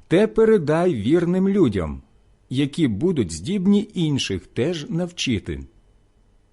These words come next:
Отож і ти перенось труди, як добрий воїн Христа Ісуса.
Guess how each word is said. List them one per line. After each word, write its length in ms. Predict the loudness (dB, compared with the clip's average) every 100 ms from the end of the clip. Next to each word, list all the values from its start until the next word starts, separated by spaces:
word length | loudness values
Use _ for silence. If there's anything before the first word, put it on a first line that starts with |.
| _ _ _ _ _ _
Отож 480 | -4 0 0 -2 -6 _ -6
і 120 | -4
ти 320 | -4 -6 -6 -12 _ _ _ 0
перенось 540 | 2 2 2 0 -2
труди, 520 | -4 -4 -2 -2 -4 -10 -10
як 340 | -6 -4 -4
добрий 580 | -4 0 2 2 0 0
воїн 440 | 0 -2 0 -4
Христа 560 | -6 -6 -6 -4 -6 -6
Ісуса. 680 | -8 -8 -6 -6 -8 -12